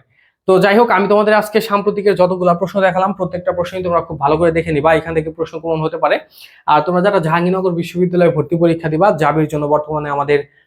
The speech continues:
দুইটা ব্যাচ রয়েছে। আমাদের ব্যাচে তোমরা কি পাচ্ছ, তোমরা একটু দেখে নাও। তো আমাদের মডেল টেস্ট ব্যাচ রয়েছে, যেটার ফি হচ্ছে তিনশো পঞ্চাশ টাকা, এবং আমাদের জাবির জন্য কোর্স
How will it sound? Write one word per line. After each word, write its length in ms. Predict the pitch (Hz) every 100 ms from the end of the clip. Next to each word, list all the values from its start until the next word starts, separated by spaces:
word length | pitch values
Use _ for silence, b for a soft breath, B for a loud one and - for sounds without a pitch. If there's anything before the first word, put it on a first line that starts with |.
| -
দুইটা 200 | 156 170
ব্যাচ 360 | 147 160 170 -
রয়েছে। 220 | 208 208
আমাদের 260 | 233 214 180
ব্যাচে 240 | 180 185
তোমরা 200 | 180 175
কি 180 | 170 185
পাচ্ছ, 220 | 156 170
তোমরা 220 | 190 156
একটু 140 | 139 143
দেখে 200 | 139 135
নাও। 240 | 185 - b b b _
তো 80 | 165
আমাদের 520 | 170 185 208 208 185
মডেল 340 | 147 151 185
টেস্ট 300 | 185 196 -
ব্যাচ 300 | 139 143 143
রয়েছে, 240 | 170 160 196
যেটার 280 | 156 160 160
ফি 160 | 165
হচ্ছে 200 | 160 160
তিনশো 300 | 160 165 165
পঞ্চাশ 300 | 170 165 -
টাকা, 200 | 160 190
এবং 220 | 208 202
আমাদের 300 | 202 208 208 208 b b -
জাবির 300 | 135 156 190
জন্য 200 | 185 190
কোর্স 340 | 185 214 214